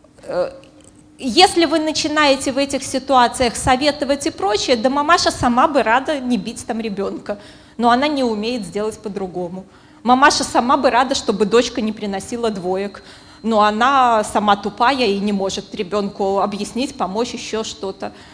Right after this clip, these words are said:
То есть, э, там, м, у людей скорее беда, чем вина. И тогда встает вопрос, готова ли я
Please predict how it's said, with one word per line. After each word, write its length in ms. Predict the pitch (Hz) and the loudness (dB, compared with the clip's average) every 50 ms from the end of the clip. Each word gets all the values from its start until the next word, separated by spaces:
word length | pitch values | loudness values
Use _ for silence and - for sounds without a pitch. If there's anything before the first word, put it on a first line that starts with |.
| - - - - - - - - | -20 -20 -20 -20 -20 -20 -4 2
То 80 | - 262 | 4 4
есть, 220 | 262 254 - - | 4 4 4 4
э, 60 | 277 254 | 4 4
там, 520 | 254 - 330 349 392 359 330 294 254 - - | 6 6 8 8 8 8 6 2 -2 -4 -6
м, 840 | 233 226 226 233 226 220 214 214 214 208 202 202 202 196 196 196 - | -6 -6 -6 -6 -4 -4 -4 -4 -2 -2 -2 -2 -2 -2 -4 -4 0
у 120 | - 262 | 2 2
людей 380 | 277 269 285 262 233 320 359 349 | 4 4 2 2 2 2 2 2
скорее 460 | 359 - - 262 262 277 285 294 285 | 2 0 0 0 0 2 0 0 0
беда, 540 | 214 196 247 254 240 220 208 196 208 226 - - - - - | 0 0 0 0 2 2 2 2 0 -2 -4 -6 -12 -20 -10
чем 260 | - - - 277 285 294 | -6 -2 0 0 0 0
вина. 420 | 285 320 269 254 208 - - - - - - _ _ _ - - _ - - - - - - - 349 311 - | -2 -4 -2 -2 -4 -4 -6 -10 -16 -20 -20 _ _ _ -20 -20 _ -20 -20 -20 -20 -20 -18 -16 -16 -14 -4
И 220 | - 302 302 302 302 | 0 2 4 4 6
тогда 320 | 302 320 320 311 403 453 | 6 4 6 8 6 6
встает 420 | 440 - - 370 320 330 381 370 | 6 6 4 2 2 4 0 2
вопрос, 640 | 370 320 311 302 - 269 269 262 262 262 - - - - - _ _ _ - - - - | 2 0 0 2 0 -2 -2 -2 -2 -4 -6 -12 -18 -20 -20 _ _ _ -20 -20 -12 2
готова 500 | 196 277 262 - - 370 427 440 453 480 | 4 6 6 6 6 6 6 6 6 6
ли 160 | 370 381 381 | 6 6 6
я 460 | 349 294 214 233 214 208 214 214 233 | 4 2 0 -2 -2 -2 -2 -4 -6